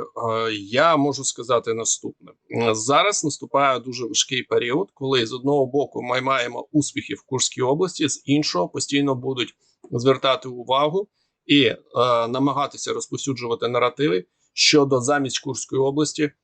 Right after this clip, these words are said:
було б краще, щоб цей ресурс використовувався саме на турецько-покровському напрямку. Я неодноразово вже пояснював, що ні, не було б краще. Але хочу знову ж таки звернути увагу. Турецько-покровський напрямок найскладніший станом на сьогодні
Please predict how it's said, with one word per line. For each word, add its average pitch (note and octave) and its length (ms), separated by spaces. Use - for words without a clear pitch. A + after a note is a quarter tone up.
було C3 360
б - 40
краще, C3+ 360
щоб - 180
цей A#2+ 200
ресурс B2 400
використовувався A#2+ 800
саме A#2 320
на A2+ 120
турецько-покровському A2+ 1040
напрямку. A2 540
Я C3 260
неодноразово E3+ 680
вже A2+ 200
пояснював, D3+ 680
що - 220
ні, A#2+ 340
не C3 200
було C3 280
б - 100
краще. - 540
Але F3 320
хочу E3 320
знову C#3+ 240
ж C#3 100
таки - 200
звернути A#2 440
увагу. A#2+ 320
Турецько-покровський F3+ 920
напрямок E3+ 640
найскладніший D#3 920
станом C3 400
на A#2+ 100
сьогодні C3 640